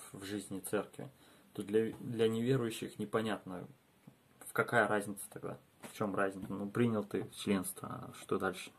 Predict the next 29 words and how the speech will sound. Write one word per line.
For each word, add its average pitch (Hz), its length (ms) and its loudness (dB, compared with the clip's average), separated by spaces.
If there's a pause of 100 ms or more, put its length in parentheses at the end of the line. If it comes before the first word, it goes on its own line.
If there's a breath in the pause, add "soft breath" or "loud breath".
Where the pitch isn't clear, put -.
(120)
И - 60 -12
всё. 120 260 -4 (1500 loud breath)
И 123 140 6
для 110 420 8
тех, 120 260 4
кто 104 480 6
з-, 98 140 0 (500)
в - 60 -8
церкви, 117 500 4 (380 loud breath)
нар-, 98 220 -2
ну, 98 280 -2
христиане, 95 680 0
они 98 240 0
также, 92 520 2 (420)
смотря 101 400 0
на 95 120 -2
всю - 160 -14
такую - 280 -6
картину, 101 460 0
они 95 260 0
в-, 92 140 -6 (400)
в-, 98 100 -6
входят 101 460 6
в - 100 -12
такое - 260 -4
заблуждение 95 680 0
непонятное, 87 720 -2
что - 300 -4
происходит. - 580 -6